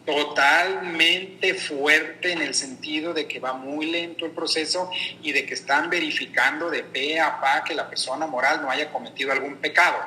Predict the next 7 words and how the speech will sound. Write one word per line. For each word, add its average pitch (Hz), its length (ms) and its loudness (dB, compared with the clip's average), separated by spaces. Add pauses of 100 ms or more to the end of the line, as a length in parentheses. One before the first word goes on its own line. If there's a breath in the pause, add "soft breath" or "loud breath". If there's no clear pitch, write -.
(340)
¿sí? 156 360 0 (160)
Entonces, - 600 0 (280)
aún 202 420 2
en 240 400 2
la 165 80 4
revisión 160 680 0
profunda, 196 840 -2